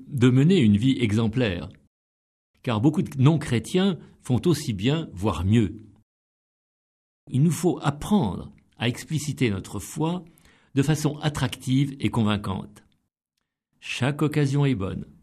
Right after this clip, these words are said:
en famille, en vacances, lorsque les gens critiquent l'Église ou que certains sont ébranlés par les épreuves. Pour cela, il faut nous former.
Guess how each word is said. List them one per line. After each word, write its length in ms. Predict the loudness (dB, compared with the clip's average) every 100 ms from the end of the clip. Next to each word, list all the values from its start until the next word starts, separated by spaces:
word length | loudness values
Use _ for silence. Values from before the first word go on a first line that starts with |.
| _ _
en 180 | -2 0
famille, 580 | 0 -2 -4 -10 -18 -20 _ _ -4
en 100 | 0
vacances, 680 | 0 -2 -6 -12 -16 -20 -20 _ _ -8
lorsque 260 | -8 -2 2
les 120 | 2
gens 180 | 4 2
critiquent 360 | 2 0 0
l'Église 580 | 0 0 -2 -6 -10 -16 _ _
ou 60 | -4
que 140 | -2
certains 380 | 0 -2 -2 -4
sont 180 | -2 -4
ébranlés 460 | -2 0 0 -2
par 140 | -4 -4
les 200 | -4 -4
épreuves. 480 | -8 -10 -12 -14 _ _ _ _ _ _ _ _ _ _ _ _ _ _ _
Pour 140 | -4 0
cela, 260 | 2 4
il 80 | 2
faut 180 | 4 4
nous 80 | 4
former. 480 | 2 -2 -4 -10